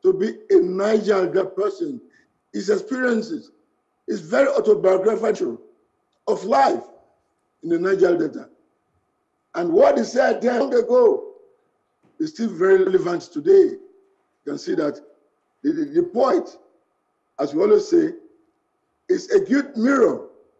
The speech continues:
not only of his environment, of his generation, and of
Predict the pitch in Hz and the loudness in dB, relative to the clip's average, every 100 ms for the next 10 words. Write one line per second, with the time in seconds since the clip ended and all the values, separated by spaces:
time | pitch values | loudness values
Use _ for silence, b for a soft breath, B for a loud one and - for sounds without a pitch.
0 | _ _ _ - 262 - 254 220 175 170 | _ _ _ -4 -4 0 0 2 0 -2
1 | 156 147 233 208 135 117 - _ _ _ | -4 -2 0 -2 -4 -10 -18 _ _ _
2 | _ 175 196 196 156 208 214 247 220 285 | _ -2 0 2 4 4 2 2 0 0
3 | - B - 165 | -6 B -8 -6